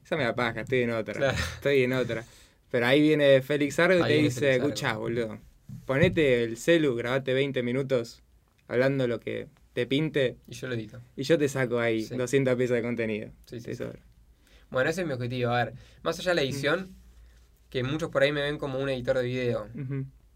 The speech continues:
Speaker 2: Y la edición de video es el recurso que yo tengo que usar para comunicar bien tu mensaje. Pero mi objetivo principal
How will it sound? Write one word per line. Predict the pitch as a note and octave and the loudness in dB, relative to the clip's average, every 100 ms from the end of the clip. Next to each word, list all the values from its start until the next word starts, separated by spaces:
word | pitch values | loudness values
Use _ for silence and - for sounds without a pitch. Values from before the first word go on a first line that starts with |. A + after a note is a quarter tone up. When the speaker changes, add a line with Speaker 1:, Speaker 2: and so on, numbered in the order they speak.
| - | -14
Speaker 2:
Y | B2+ | -6
la | A#2+ | -4
edición | B2 E3+ | -4 -6
de | D#3+ | -6
video | C#3+ E3 D3+ | -2 0 2
es | C#3 B2 - | 2 0 -8
el | C3 A#2 | -10 -6
recurso | C3 C3 E3+ E3 | -6 -4 -4 -6
que | B2+ | -8
yo | B2 | -4
tengo | C#3 | -4
que | B2+ | -4
usar | B2 D3 D#3+ | -2 -2 0
para | C#3 A#2 | -2 -2
comunicar | A#2 A2+ B2 | -4 -6 -6
bien | B2 B2 | -4 -6
tu | |
mensaje. | A2+ A#2 A#2 A2+ G#2 | -6 -6 -8 -8 -12
Pero | G#2+ B2+ | -8 -6
mi | C3+ | -4
objetivo | C3 B2 A#2+ E3+ E3+ | -4 -4 -4 -2 -2
principal | B2+ A#2+ A#2 C#3+ F3 | -4 -6 0 0 0